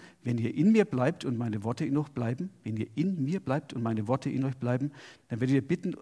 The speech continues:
was ihr wollt, es wird euch gegeben." Und da sagt Jesus, Hättet ihr mich erkannt,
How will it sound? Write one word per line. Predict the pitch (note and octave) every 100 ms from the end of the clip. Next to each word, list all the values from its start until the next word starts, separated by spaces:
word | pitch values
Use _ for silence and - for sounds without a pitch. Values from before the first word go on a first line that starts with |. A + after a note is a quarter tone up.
| -
was | B2 A2+
ihr | B2
wollt, | G#2 A#2 B2+
es | - -
wird | C3
euch | - A2+ -
gegeben." | A#2+ A#2+ A2+ F#2+ - _ _ _ _ _ _ _ _ _ _ _ _ _ _ _ _ _ _ _ _ _ - _ _ _ _ _ _ _ _ _ _ _ _ _ _ _ _ _ _ A#3
Und | A#2 B2+
da |
sagt | B2+ D3+
Jesus, | E3 D#3 D#3 -
Hättet | - D3 F3+
ihr | C3+
mich | A#2+ D#3+ -
erkannt, | A#2 - - A#3+ -